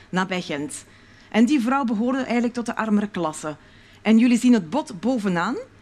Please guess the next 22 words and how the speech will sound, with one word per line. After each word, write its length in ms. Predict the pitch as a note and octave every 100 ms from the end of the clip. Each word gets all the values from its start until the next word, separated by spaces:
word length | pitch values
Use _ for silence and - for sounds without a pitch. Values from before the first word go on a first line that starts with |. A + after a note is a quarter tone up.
| _ _ -
heeft 280 | G#3+ A3
een 180 | A3+ F3+
breuk, 480 | E3 F3+ B3+ - - -
een 120 | G#3
slecht 340 | B3+ B3+ -
geheelde 480 | G#3+ E3+ F#3 C4 D4
breuk. 500 | A#3 D4 A4 - - - - - -
En 140 | A#3+ B3+
dat 140 | B3
zien 140 | C#4
jullie 260 | B3 C4 C4
aan 140 | A3
de 100 | A3
verdikking 580 | G3+ F#3 F#3+ F#3+ F#3 F#3 - _ -
aan 140 | F#3 F#3
de 140 | F#3
schacht, 600 | - E3 C3+ - - - -
dus 140 | F3+ E3+
aan 100 | E3+
het 140 | -
middenstuk, 560 | F#3 G3 F#3+ - F#3 -
eh, 240 | F3 E3